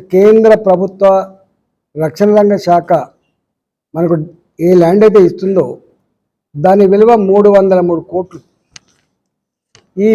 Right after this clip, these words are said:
మూడు వందల మూడు కోట్లు కూడా రక్షణ శాఖలో ఉన్నటువంటి కన్సాలిడేట్ ఫండ్కు పోవాలని చెప్పి వాళ్ళు మనకు పంపించారు. పంపిస్తే అప్పుడు నేను ఇక్కడ ఎంపీగా గెలిచిన కాబట్టి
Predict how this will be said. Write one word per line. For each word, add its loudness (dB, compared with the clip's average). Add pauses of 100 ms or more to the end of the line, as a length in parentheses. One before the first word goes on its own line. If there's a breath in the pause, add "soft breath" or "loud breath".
(120)
మూడు 4
వందల 4
మూడు 2
కోట్లు -4
కూడా 4 (1600)
రక్షణ 0
శాఖలో 2
ఉన్నటువంటి -4 (640)
కన్సాలిడేట్ 2
ఫండ్కు -4
పోవాలని -2
చెప్పి -6 (120)
వాళ్ళు -8 (1500)
మనకు -4
పంపించారు. -6 (1300)
పంపిస్తే 0 (960)
అప్పుడు -2
నేను 4 (880)
ఇక్కడ -2
ఎంపీగా 2
గెలిచిన -2
కాబట్టి -6